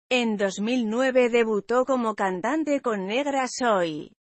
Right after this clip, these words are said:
un repertorio de música afroperuana que fue presentado por el Centro Cultural Negro Continuo, y lanzó su primer disco homónimo, de repertorio afroperuano.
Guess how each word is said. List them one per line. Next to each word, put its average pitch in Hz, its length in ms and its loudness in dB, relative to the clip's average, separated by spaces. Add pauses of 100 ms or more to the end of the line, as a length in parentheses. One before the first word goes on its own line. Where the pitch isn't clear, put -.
(140)
un 262 300 2
repertorio 247 880 0
de 262 120 0
música 254 560 -2
afroperuana 220 920 -2
que 220 160 -6
fue 254 280 2
presentado 262 800 -2
por 233 200 -4
el 190 200 0
Centro 285 400 0
Cultural 220 760 -2
Negro 269 500 0
Continuo, 190 920 -2 (320)
y 220 180 -2
lanzó 202 520 0
su 240 180 -4
primer 226 420 -2
disco 330 400 -4 (100)
homónimo, 175 840 -2 (300)
de 220 320 -2
repertorio 233 840 0
afroperuano. 226 1300 0